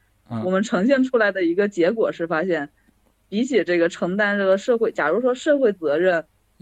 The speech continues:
Speaker 2: 和这个传播文化，
Speaker 1: 嗯。嗯。
Speaker 2: 还有经济效应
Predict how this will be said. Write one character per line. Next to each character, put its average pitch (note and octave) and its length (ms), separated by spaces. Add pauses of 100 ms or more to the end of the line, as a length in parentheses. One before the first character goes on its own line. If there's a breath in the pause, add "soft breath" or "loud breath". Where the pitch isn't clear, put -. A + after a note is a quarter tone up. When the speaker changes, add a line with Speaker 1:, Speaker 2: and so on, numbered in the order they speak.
(100)
Speaker 2:
和 E3+ 140
这 F#3+ 120
个 F3+ 140
传 F#3+ 320
播 G3+ 180
文 D#3+ 260
化， F3 360 (420)
Speaker 1:
嗯。 B2+ 100
嗯。 - 40
Speaker 2:
还 E3 80
有 D#3 500 (260)
经 - 220
济 C4 140
效 C4+ 280
应 F3+ 320